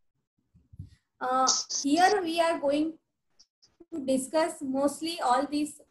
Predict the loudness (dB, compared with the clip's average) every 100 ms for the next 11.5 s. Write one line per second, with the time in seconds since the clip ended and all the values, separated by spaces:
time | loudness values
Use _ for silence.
0 | -8 -4 -2 -2 -2 -2 -2 -2 0 2
1 | 2 2 2 0 -2 -6 -20 -16 -8 -2
2 | -2 0 0 0 0 2 0 0 -2 -2
3 | -2 -2 0 0 -2 -6 -10 -10 -12 -14
4 | -10 -4 -4 -2 -2 -2 -2 -4 -4 -4
5 | -2 -2 0 2 2 -2 -6 -4 -2 0
6 | -2 -2 -2 -2 -4 -4 -2 -4 -8 _
7 | -20 -6 -6 2 2 2 2 6 6 4
8 | -2 -14 _ _ _ 0 4 6 6 4
9 | 0 -4 -4 -4 -6 0 0 0 -2 4
10 | 6 6 6 4 2 -2 -8 -10 _ _
11 | -6 -2 0 0